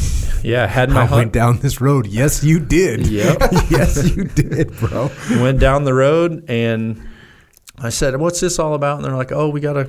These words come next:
Speaker 1: you know, forty target course, and, you know, here's how the scoring works on the animal, you know, it's three D animal targets." I had never seen three D animal targets. I had always, like, shot at bales of hay and stuff like that.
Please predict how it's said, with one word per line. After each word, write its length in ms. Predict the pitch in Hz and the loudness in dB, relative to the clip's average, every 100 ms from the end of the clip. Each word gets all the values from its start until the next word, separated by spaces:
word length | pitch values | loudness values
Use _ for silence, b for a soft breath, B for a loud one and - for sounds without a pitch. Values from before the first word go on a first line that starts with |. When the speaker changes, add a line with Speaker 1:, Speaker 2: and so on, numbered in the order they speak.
| - | -6
Speaker 1:
you 120 | 127 | -6
know, 40 | 131 | -6
forty 360 | 131 131 131 | -4 -2 -2
target 420 | 135 139 139 139 | -2 -2 -2 -8
course, 560 | - 127 135 143 139 - | -4 -2 0 0 -2 -4
and, 320 | 110 104 98 | -4 -4 -6
you 160 | 120 110 | -8 -6
know, 400 | 104 107 127 - | -6 -6 -10 -14
here's 280 | 113 123 127 | -6 -4 -2
how 140 | 135 135 | -2 -2
the 100 | 131 | -2
scoring 500 | - 123 127 135 127 | -4 -4 -2 -2 -2
works 320 | 127 131 - | -2 -4 -4
on 180 | 120 123 | -4 -4
the 100 | 120 | -6
animal, 460 | 117 120 120 120 117 | -6 -6 -6 -10 -8
you 80 | 110 | -6
know, 100 | 104 | -6
it's 100 | - | -8
three 260 | 120 117 | -6 -6
D 200 | 117 113 | -6 -4
animal 320 | 107 113 117 | -4 -4 -6
targets." 440 | - 113 113 117 117 | -4 -4 -2 -4 -2
I 80 | 120 | -2
had 100 | 120 | 0
never 260 | 120 113 | 0 -2
seen 420 | 110 - 113 117 117 | -6 -8 -8 -8 -8
three 280 | 123 113 | -6 -6
D 160 | 107 107 | -4 -6
animal 260 | 104 107 110 | -6 -8 -8
targets. 420 | 117 113 113 - | -6 -4 -4 -4
I 80 | 104 | -4
had 120 | 107 | -2
always, 360 | 104 104 - | -4 -4 -4
like, 300 | 101 98 - B B B B | -4 -4 -12 B B B B
shot 320 | - - 107 101 | -8 -2 -2 -2
at 140 | 95 | -2
bales 320 | 104 107 104 | -2 -2 -2
of 80 | 92 | -4
hay 320 | 95 98 101 | -4 -6 -6
and 120 | 101 | -6
stuff 300 | 98 - 98 | -6 -8 -8
like 180 | 98 98 | -8 -8
that. 440 | 87 90 104 - | -6 -4 -6 -10